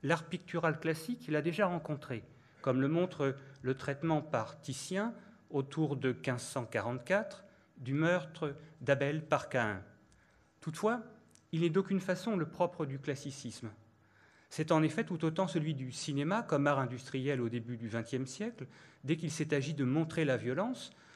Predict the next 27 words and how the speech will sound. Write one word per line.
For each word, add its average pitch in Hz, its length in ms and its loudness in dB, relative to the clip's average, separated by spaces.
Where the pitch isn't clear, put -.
sous - 160 -8
quelque 156 300 4
forme 165 300 2
que 143 100 -6
ce 151 120 -6
soit, 175 400 -4
de 127 60 2
la 143 120 4
violence 165 360 4
sociale 160 460 0
montrée 139 440 -2
dès 147 260 2
mille 175 140 2
neuf 156 140 2
cent 151 160 -2
quatorze 143 640 -2
par 117 220 -2
Charles 117 260 0
Chaplin, 220 520 0
à 135 80 2
la 151 100 4
violence 160 340 4
politique 143 640 -2
telle 147 180 2
qu'elle 147 160 2
apparaît 147 420 2
dans 127 240 0